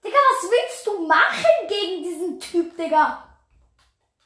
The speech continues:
Leute, macht alle mal eins gegen eins gegen Noah, Digga. Ich bin, Digga,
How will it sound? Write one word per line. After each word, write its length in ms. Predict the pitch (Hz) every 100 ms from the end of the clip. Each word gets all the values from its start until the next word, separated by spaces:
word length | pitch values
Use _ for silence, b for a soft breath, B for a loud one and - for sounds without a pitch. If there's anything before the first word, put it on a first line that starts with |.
| _ _ _ _ _ _ _ _ _ _ _ _ _ _ _ _ _ _ _ _ _ _ _ _ _ _ _ _ _ _ _ _ _ _ -
Leute, 400 | 277 339 339 349
macht 240 | 359 359
alle 260 | 349 349 330
mal 160 | 311 320
eins 180 | 330 320
gegen 200 | 311 277
eins 300 | 277 311 311
gegen 240 | 294 285
Noah, 320 | 269 277 311 320
Digga. 360 | 302 277 254 - B B
Ich 240 | 339 -
bin, 100 | 415 453 440 - _ _ _ _ _ _ _ -
Digga, 140 | 480